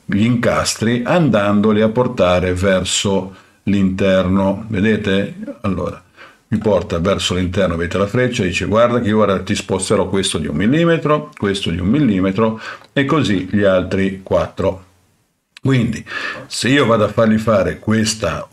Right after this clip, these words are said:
operazione, io farò, otterrò questo effetto, ovvero sia otterrò che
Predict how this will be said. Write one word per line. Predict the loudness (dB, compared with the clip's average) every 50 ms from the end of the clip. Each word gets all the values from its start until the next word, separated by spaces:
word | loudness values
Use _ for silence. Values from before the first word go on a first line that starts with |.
| _ _
operazione, | -6 -2 0 0 0 0 0 -2 0 0 0 2 2 2 2 2 0 -2 -6 -10 -16 _ _ _ _ _ _
io | -2 0 0 0 0 -2 -4 -12 -20 _ -4
farò, | -2 -2 0 0 -2 -4 -4 -8 _
otterrò | -4 -4 -4 -2 0 -2 -2 -2 -4 -6
questo | -6 -6 -4 -4 -2 -4 -4 -6 -6
effetto, | -8 -6 -4 -4 -4 -4 -6 -8 _ -10 -10 -8 -4 -2
ovvero | 0 2 2 2 2 0
sia | 0 -2 -2 -2 -2 -4 -4 -6 -10 _ _ _ _ _ _ _ _ _ _ _ -4
otterrò | -4 -2 -2 0 0 2 2 2 2 2 2 0 -2 -8 -12 -6
che | -2 0 0 0 -2 -4 -8